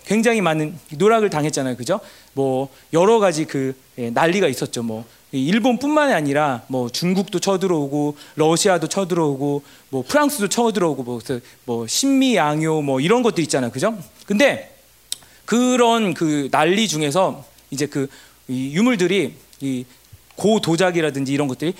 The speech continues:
보물들이 반출이 된 거죠. 근데 이 서양으로 이제, "아, 신기하다." 해서 가져왔는데, 예, 이 서양 사람이, 예, 한 몇만 원 주고 샀어요. 이 골동품 가게에서. 근데 이게 어떻게 쓰이는지 모르겠는 거죠. 이게 호리병인데.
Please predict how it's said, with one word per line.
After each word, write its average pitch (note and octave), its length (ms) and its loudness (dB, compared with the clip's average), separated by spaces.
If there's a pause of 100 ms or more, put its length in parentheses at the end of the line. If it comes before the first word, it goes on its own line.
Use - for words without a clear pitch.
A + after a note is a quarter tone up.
(120)
보물들이 F#3 440 -2
반출이 G3 440 -2
된 D#3 160 0
거죠. A#2 240 -4 (440)
근데 G#3 360 0 (680)
이 G#3+ 260 0 (180)
서양으로 C#4+ 500 4
이제, D3+ 100 0
"아, B2+ 100 2
신기하다." B3+ 440 2
해서 E3 120 -2
가져왔는데, C#3 720 0 (420)
예, B2+ 180 0 (140)
이 G#3 120 2
서양 C#4 280 4
사람이, A3+ 480 2 (340)
예, D3 120 0
한 A3 180 2
몇만 B3 280 4
원 D4 80 2
주고 A3 140 -2
샀어요. G3 580 0 (220)
이 D3 120 -2
골동품 G3+ 460 -2 (160)
가게에서. D3 500 -2 (400)
근데 A#3+ 240 2
이게 A3+ 520 2
어떻게 C4 300 0
쓰이는지 D4+ 340 0
모르겠는 G3+ 460 2
거죠. B2+ 180 -2
이게 B2+ 100 -4
호리병인데. E3+ 640 0